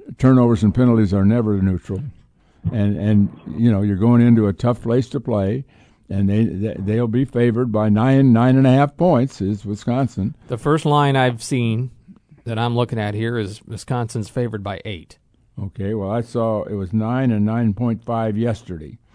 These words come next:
Speaker 1: So it's coming down. So maybe, uh, some people are getting on the Illinois, throwing some money in from Illinois.
Speaker 2: What do you think? I, I would be tempted.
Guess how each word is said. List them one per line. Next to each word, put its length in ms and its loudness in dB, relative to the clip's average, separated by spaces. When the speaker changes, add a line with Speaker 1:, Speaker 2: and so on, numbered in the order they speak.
Speaker 1:
So 240 2
it's 140 2
coming 280 4
down. 500 0
So 240 0
maybe, 420 0
uh, 120 -6
some 220 -4
people 280 -8
are 60 -4
getting 220 -6
on 120 -2
the 100 0
Illinois, 460 -2
throwing 240 2
some 140 0
money 240 2
in 160 2
from 180 -2
Illinois. 440 -4
Speaker 2:
What 120 0
do 60 2
you 120 -2
think? 300 0
I, 220 2
I 160 4
would 180 2
be 120 -2
tempted. 560 -4